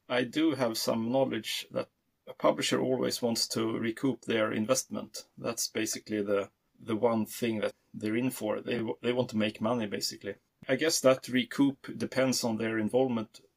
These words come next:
and where you stand in your project. Like, when do you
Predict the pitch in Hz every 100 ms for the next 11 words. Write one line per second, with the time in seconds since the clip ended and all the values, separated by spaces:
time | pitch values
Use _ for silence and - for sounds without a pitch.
0 | _ _ - 123 117 107 120 117 113 135
1 | - - 120 113 107 113 - 131 113 110
2 | - - - _ _ _ _ _ _ _
3 | - - - 123 120 117 110 110 117 113
4 | 113 110